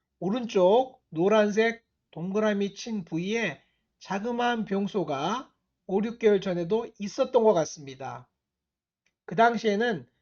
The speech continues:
블리딩으로, 심한 블리딩으로 응급실을 내원한 상황이었기 때문에 카메론 얼서 블리딩 부위를 발견하고 치료를 하는 등 출혈에 준한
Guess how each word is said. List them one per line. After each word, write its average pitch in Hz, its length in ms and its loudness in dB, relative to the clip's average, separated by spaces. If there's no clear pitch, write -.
블리딩으로, 196 1000 0
심한 277 460 -2
블리딩으로 214 600 2
응급실을 214 560 -4
내원한 190 400 0
상황이었기 170 640 -4
때문에 156 600 -6
카메론 269 760 -2
얼서 202 680 -2
블리딩 196 600 -2
부위를 175 440 -2
발견하고 165 880 -4
치료를 233 440 0
하는 214 320 -4
등 147 500 -4
출혈에 285 680 2
준한 226 580 -2